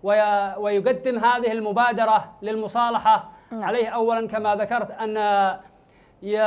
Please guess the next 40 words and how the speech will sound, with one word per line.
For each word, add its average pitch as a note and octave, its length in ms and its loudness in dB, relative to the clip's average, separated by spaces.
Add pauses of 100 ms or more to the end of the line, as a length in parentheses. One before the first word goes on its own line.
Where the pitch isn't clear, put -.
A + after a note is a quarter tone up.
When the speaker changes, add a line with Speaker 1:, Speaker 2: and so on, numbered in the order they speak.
(480)
Speaker 1:
يعلن A#3+ 360 0
أن A3 160 -2
رئيسها A3 360 -2
الشرعي G#3 320 -4
هو G#3+ 60 0
عبد F#3+ 240 -2
ربه G3+ 200 -4
منصور، G3+ 400 -2
وأن A3 180 -4
يقدم A3 400 -6
أولًا A3 260 -2
للعدالة G#3 640 -2
مع G3 240 -2
قيادة G3 420 -2
الانقلاب. F#3+ 560 -2 (720)
Speaker 2:
نعم، C4 200 2
آه، - 40 -6
إذن C4+ 580 2
سيادة F#4+ 300 -2
العقيد، D#4+ 340 0
يعني، C#4+ 180 0
Speaker 1:
ثم D4 40 0
Speaker 2:
هناك C4+ 380 0
من D#4 140 2
Speaker 1:
يتحدث A3+ 160 2
Speaker 2:
يتساءل C#4+ 320 2
Speaker 1:
فيما A3 340 -2
بعد F#3+ 260 -2 (100)
عن G#3 220 -4
ال-، G#3 160 -2 (400)
هذا F#3+ 220 -4
الذي G3 200 -6
يدعيه. F#3+ 580 -10 (500)
Speaker 2:
نعم، B3 260 0
هناك F#4 280 0
من D4 120 0
يتساءل A#3+ 360 0
سيادة G#3 300 -6
العقيدة G3+ 400 -4
أن، G3 120 -12